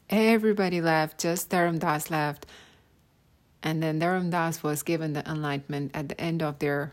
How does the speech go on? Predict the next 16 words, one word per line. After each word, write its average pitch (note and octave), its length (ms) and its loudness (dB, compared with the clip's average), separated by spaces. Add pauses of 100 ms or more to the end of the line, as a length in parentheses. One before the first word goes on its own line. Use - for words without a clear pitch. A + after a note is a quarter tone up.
(140)
road D#3 460 0
or C#3+ 160 -2
end D#3+ 240 -4
of C#3+ 140 -4
their D3 160 -2
journey D#3 380 -2
that C#3+ 220 -4
day. C#3+ 300 -2 (1300)
And E3+ 320 0
till A#3+ 300 6
today, F3 760 2
one F3 260 2
of G#3 140 2
the F#3 80 2
lineages F#3+ 880 4
is G3 460 2